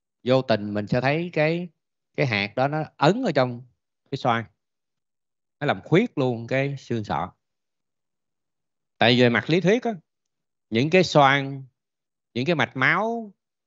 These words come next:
ở trên màng não á, là nó nằm trên chứ không phải nó nằm trong. Và nó ấn lõm cái mặt trong của xương sọ. Do đó mình mới có rãnh của động mạch màng não giữa, rãnh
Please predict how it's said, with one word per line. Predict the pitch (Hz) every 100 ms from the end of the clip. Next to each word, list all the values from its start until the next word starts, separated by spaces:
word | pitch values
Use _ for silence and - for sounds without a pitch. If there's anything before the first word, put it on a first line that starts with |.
| _ _ _ -
ở | 139
trên | - 147 139
màng | 127 107 101
não | 87 135 202
á, | 196 _
là | 113 104
nó | 131
nằm | 135 107 104 -
trên | 139 143 127 - _ _ _ _ _ _ -
chứ | 156
không | 143
phải | 131
nó | 143
nằm | 139 104
trong. | 131 135 123 _ _ _ _ _ _ _ _ _ _ _ _ _ -
Và | 107
nó | 139 -
ấn | - 165 233
lõm | 196 90 131 214 208 _ _ -
cái | 160
mặt | 110 -
trong | 127 127
của | 139
xương | 131
sọ. | 110 85 92 - _ _ _ _ _ _ _ _ _ -
Do | 131
đó | 165
mình | 151 113
mới | 147 147
có | 156
rãnh | 120 95 175 202
của | 127
động | 131 110
mạch | 110 101
màng | 104 101
não | 107
giữa, | 123 98 117 190 _ _ _ _ _ _
rãnh | 101 98 170